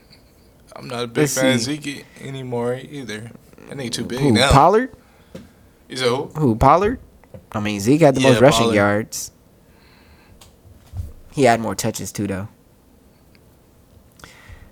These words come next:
Speaker 2: Wait, they let, uh, Cooper Rush put up. Eh, he only put up two thirty-five. That shouldn't have beat you.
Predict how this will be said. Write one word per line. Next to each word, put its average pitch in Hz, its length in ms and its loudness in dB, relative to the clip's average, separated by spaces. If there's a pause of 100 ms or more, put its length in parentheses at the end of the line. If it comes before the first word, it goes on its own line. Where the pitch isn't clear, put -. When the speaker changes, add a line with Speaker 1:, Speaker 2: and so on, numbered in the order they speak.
(880)
Speaker 2:
Wait, 98 420 -8 (540)
they 113 140 0
let, 127 200 4
uh, 104 220 2
Cooper 156 360 2
Rush 135 600 -4 (1400)
put 120 140 -4
up. 117 200 -4 (1080)
Eh, 196 180 -4 (160)
he 226 100 -8
only 120 120 -4
put 120 160 -4
up 98 80 -8
two 123 100 -8
thirty-five. 117 720 -6 (240)
That - 100 -20
shouldn't 110 200 -10
have 95 80 -12
beat 107 200 -10
you. 110 140 -14